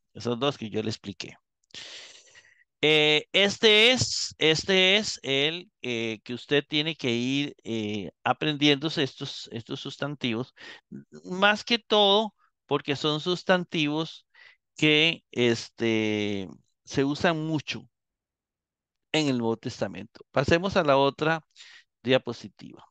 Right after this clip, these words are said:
Declinación de antropo. Bueno, aquí sigue la declinación, como yo se las dije. El acento agudo, vamos al acento agudo. Recordarles que el acento está, el que es así es agudo,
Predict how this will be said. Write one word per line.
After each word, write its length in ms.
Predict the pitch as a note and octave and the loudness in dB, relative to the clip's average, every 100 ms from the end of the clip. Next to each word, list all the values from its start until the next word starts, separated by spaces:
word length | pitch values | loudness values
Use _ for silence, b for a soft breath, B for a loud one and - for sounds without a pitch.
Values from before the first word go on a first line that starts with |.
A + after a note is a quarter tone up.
| _ _ _ B B B B _ | _ _ _ B B B B _
Declinación 840 | A#2 D#3+ - D3+ D3+ D3 D3+ E3 E3+ | 0 0 2 2 4 4 4 2 4
de 120 | E3+ | 4
antropo. 460 | F#3 F#3+ A3 G#3+ | 4 0 -10 -6
Bueno, 200 | C3+ A#2 | -4 -2
aquí 200 | A2 B2+ | -2 -2
sigue 300 | A#2+ C#3+ D3 | 0 2 4
la 80 | C#3+ | 4
declinación, 720 | A#2+ - A2+ G#2 G#2+ - A3 | 4 2 -8 -6 -6 -4 -4
como 180 | G3+ B2 | -6 -10
yo 160 | G#2+ A2 | -8 -6
se 100 | B2 | 0
las 160 | A#2 | 0
dije. 380 | A#2+ F3 G#3 A3 B B B B - | 2 0 0 -8 B B B B 0
El 180 | D#3+ D#3+ | 2 4
acento 460 | D#3+ G3 G3+ G3 | 2 2 -2 0
agudo, 600 | A3+ A3 A3 G3 F3 G#3 _ _ _ _ - | -2 0 -2 0 0 -4 _ _ _ _ -6
vamos 260 | G#2+ C#3 | -6 -2
al 120 | E3 A2+ | 0 0
acento 380 | G#2+ B2 - | -2 -8 -8
agudo. 280 | A#2+ G2 - B B B | -14 -14 -20 B B B
Recordarles 680 | - D3+ F3 E3 F#3 G#3 B3 | 0 0 2 4 4 4 2
que 80 | - | 2
el 80 | E3+ | 4
acento 640 | C#3+ E3 E3 - A#3 G3 _ _ | 4 2 -2 -4 -8 -8 _ _
está, 520 | - C3 - B2+ G#2 _ _ _ C3 | -8 -6 0 2 2 _ _ _ -4
el 200 | C#3 - | -4 -2
que 260 | D3 D#3+ | 0 0
es 120 | F#3 | 0
así 320 | G#3+ F#3+ G#3 G3+ | -2 -2 -2 -2
es 160 | D3+ | -2
agudo, 500 | D#3 D3 F#3+ B2+ - | -6 -6 -6 -6 -10